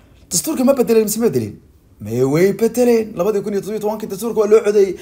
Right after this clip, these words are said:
Afti madaxweyne ah, afti dastuur baa la qa-, weliba laba jeer baa loo kala codeeyey. Marna waxaa loo soo codeeyey in systemkii ra'iisul wasaare laga bedelo oo madaxweyne la bedelo.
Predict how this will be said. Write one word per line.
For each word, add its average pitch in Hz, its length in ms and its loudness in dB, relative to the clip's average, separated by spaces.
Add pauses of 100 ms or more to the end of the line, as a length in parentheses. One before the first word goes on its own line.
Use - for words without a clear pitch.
(240)
Afti 190 320 0
madaxweyne 202 580 4
ah, 190 320 0 (220)
afti - 320 -4
dastuur 214 420 0
baa 190 100 4
la 131 60 0
qa-, - 120 -2
weliba 262 200 6
laba 240 160 0
jeer 220 220 -4
baa 180 100 6
loo 190 120 6
kala - 160 -2
codeeyey. 110 340 -6 (420)
Marna 240 400 2
waxaa 185 380 2
loo 214 260 4
soo 220 300 -2
codeeyey 180 400 0 (180)
in 208 280 -6
systemkii 220 680 -6
ra'iisul 160 240 -6
wasaare 165 320 0
laga 175 160 2
bedelo 156 340 0 (340)
oo 196 80 -4
madaxweyne 175 520 -2
la 143 80 2
bedelo. 117 320 -6